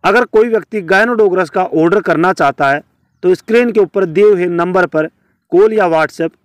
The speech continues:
कभी भी कर सकते हैं। दोस्तों, उम्मीद करता हूं आपको हमारे द्वारा दी गई जानकारी अच्छी लगी होगी। अगर आपको वीडियो पसंद आए तो इसे लाइक, शेयर, कमेंट जरूर करें। चैनल पर नए हैं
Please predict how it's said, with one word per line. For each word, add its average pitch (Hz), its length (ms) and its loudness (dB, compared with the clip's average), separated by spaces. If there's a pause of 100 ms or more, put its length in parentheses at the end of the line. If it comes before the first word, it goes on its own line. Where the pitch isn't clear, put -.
कभी 156 240 0
भी 147 120 2
कर 143 220 -4
सकते 131 320 -8
हैं। 117 120 -10 (1700)
दोस्तों, 180 400 2 (420)
उम्मीद 202 300 0
करता 214 280 0
हूं 202 160 -2 (320)
आपको 196 300 0
हमारे 208 340 0
द्वारा 170 320 2
दी 170 220 0
गई 175 160 0
जानकारी 160 540 -4
अच्छी 151 260 -6
लगी 135 260 -2
होगी। 110 280 -10 (520)
अगर 185 200 2
आपको 226 280 2
वीडियो 190 260 -2
पसंद 190 380 -4
आए 180 180 2
तो - 380 -20
इसे 165 160 -2
लाइक, 202 380 0
शेयर, 175 380 0
कमेंट 160 380 -2
जरूर 135 360 -2
करें। 117 240 -10 (540)
चैनल 160 300 0
पर 175 120 -4
नए 180 240 0
हैं 190 160 -2